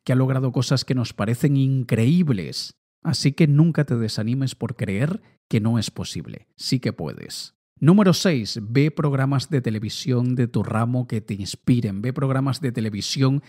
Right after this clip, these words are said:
que, que de alguna manera te expongan a personas exitosas en,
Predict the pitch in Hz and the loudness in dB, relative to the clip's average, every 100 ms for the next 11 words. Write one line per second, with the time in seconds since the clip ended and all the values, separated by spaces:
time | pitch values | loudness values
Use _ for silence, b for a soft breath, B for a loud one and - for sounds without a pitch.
0 | B B B - 123 120 - 120 147 143 | B B B 0 0 0 -4 -6 -2 -2
1 | 113 127 147 135 131 143 147 - _ - | 2 4 4 4 4 2 0 -2 _ -2
2 | 117 - - - 139 143 139 127 117 101 | 0 0 -6 0 0 2 0 0 -2 -4
3 | - 127 135 127 - 117 - - 95 127 | -2 0 0 -2 -2 -6 -6 -8 -4 -2
4 | 120 139 123 - 107 101 | -2 -4 -4 -4 -6 -6